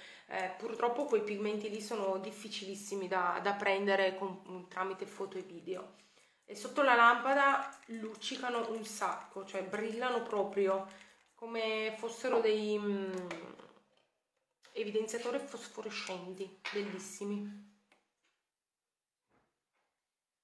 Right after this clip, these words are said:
Ok, l'undici, qua non è fluo.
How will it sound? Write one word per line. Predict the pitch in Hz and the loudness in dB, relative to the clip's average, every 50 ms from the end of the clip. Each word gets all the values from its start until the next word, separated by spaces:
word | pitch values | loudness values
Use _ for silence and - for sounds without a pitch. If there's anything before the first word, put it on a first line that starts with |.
| _ _ | _ _
Ok, | - 277 294 294 - - - - - 190 165 165 165 170 175 | -6 -2 -2 -2 -4 -6 -12 -10 -8 -8 -6 -4 -4 -4 -4
l'undici, | 190 208 233 262 277 302 311 330 339 359 339 - - - 392 392 392 - - - - - _ _ _ | -2 -2 -2 -2 -2 -2 -2 -2 -2 -2 -2 -4 0 2 2 2 2 2 -2 -8 -10 -20 _ _ _
qua | _ - 214 214 | _ -4 -4 -2
non | 202 202 196 196 | 0 0 0 0
è | 196 | -2
fluo. | 196 - - - 190 185 180 170 170 175 202 240 311 359 - - - - | -4 -4 -6 -8 -4 -4 -2 0 4 6 8 8 8 8 6 0 -6 -12